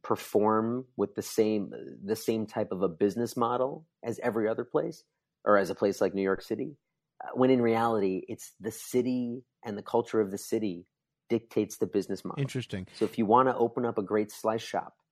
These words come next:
Speaker 1: but you don't have foot traffic, it's not gonna work, which means you're not gonna end up having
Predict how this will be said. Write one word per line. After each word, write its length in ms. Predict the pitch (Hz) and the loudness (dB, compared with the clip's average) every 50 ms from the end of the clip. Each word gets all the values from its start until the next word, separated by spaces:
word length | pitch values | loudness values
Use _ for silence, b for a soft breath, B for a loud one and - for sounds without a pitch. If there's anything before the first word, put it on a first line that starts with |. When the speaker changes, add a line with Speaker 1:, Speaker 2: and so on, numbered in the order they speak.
| _ _ _ _ _ _ _ _ _ | _ _ _ _ _ _ _ _ _
Speaker 1:
but 120 | - 113 107 | 0 0 2
you 100 | 104 107 | 4 4
don't 220 | 101 104 110 113 | 4 4 4 2
have 180 | 110 113 101 - | 0 -4 -6 -6
foot 220 | - - - - | -2 -2 -2 -2
traffic, 400 | - - 92 82 80 - - 92 - _ _ _ _ _ _ _ _ _ _ _ | 0 -2 -2 -2 -2 -6 -12 -20 -20 _ _ _ _ _ _ _ _ _ _ _
it's 180 | 127 117 - | -8 -6 -4
not 260 | 117 117 110 107 107 - | -2 -2 -2 -2 -2 -4
gonna 160 | 110 98 90 | -4 -4 0
work, 280 | 92 104 107 104 98 - - | 0 0 0 0 -4 -8 -14
which 160 | - - - - | -16 -12 -6 -4
means 180 | 110 107 90 | -4 -4 -4
you're 100 | 92 92 | -4 -6
not 280 | 90 90 90 90 85 - | -4 -2 -2 -2 -4 -4
gonna 220 | - 95 87 90 - | -6 -6 -6 -8 -8
end 120 | - 101 92 | -8 -6 -6
up 140 | 92 - - | -6 -6 -4
having 320 | 92 90 - 85 80 73 | -6 -6 -6 -6 -10 -12